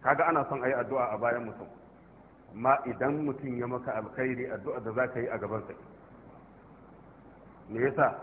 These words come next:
Saboda manzon Allah ya ce, "Hatta ya'lama an qad kafa'tumuhu."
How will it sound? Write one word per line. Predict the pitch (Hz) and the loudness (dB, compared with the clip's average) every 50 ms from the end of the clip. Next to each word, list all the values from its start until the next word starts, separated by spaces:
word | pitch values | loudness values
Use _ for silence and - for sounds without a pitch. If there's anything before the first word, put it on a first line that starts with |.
| - - | -4 -2
Saboda | 135 127 127 120 113 | 0 2 2 2 2
manzon | 110 113 110 123 131 131 | 2 2 2 2 2 2
Allah | 139 131 123 120 | 4 4 4 4
ya | 120 117 - | 4 2 -2
ce, | 127 | -4
"Hatta | 120 - 123 113 - - - 143 139 139 139 | 0 2 2 2 2 6 8 10 10 10 10
ya'lama | 139 151 185 180 160 156 160 175 190 202 214 214 196 - - - - - - - | 8 8 8 6 6 6 4 4 6 6 4 4 2 0 -6 -12 -14 -16 -4 0
an | 147 151 151 151 147 - - | 0 0 2 0 -4 -2 0
qad | 185 180 170 - - - - | 0 0 0 -4 -8 0 4
kafa'tumuhu." | 175 143 127 - 156 151 139 - - 127 113 104 98 - - | 4 4 4 4 0 -4 -4 -6 -8 -10 -10 -10 -12 -14 -16